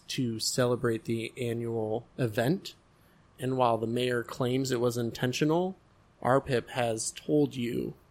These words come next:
the first one was never intentional. It was a complete accident, but the mayor spun it as intentional,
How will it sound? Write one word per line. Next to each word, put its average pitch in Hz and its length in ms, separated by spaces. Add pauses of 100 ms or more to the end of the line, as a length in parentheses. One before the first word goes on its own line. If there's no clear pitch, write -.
the 123 160
first 131 380
one 120 260
was 117 200
never 117 460
intentional. 113 640
It 127 80
was 113 220
a 120 60
complete 120 520
accident, 131 560 (520)
but 117 360
the 127 220
mayor 120 420
spun - 400
it 113 160 (100)
as 113 220
intentional, 127 680